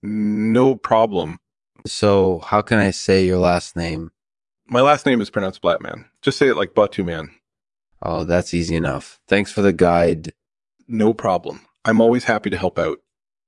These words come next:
Speaker 2: Yeah, I can see that. Anyway, what do you do?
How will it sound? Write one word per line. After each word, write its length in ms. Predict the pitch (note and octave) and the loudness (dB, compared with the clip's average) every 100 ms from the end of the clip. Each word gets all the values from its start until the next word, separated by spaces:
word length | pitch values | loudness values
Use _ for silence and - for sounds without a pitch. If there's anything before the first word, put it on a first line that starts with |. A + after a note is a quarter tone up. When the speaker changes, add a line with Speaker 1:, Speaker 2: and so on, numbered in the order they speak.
| _ _ | _ _
Speaker 2:
Yeah, 160 | A2+ A2+ | 2 4
I 80 | G#2 | 2
can 160 | G2+ | -2
see 240 | - - E2+ | -4 -4 -2
that. 400 | E2+ F3 - _ _ - | 0 -2 -6 _ _ -4
Anyway, 380 | G2 F2 E2 E2 - | 0 0 -2 -6 -4
what 160 | F#2 G#2 | 0 2
do 80 | |
you 120 | G2+ F#2+ | 2 2
do? 440 | F2+ F2 D#2 | 0 0 -2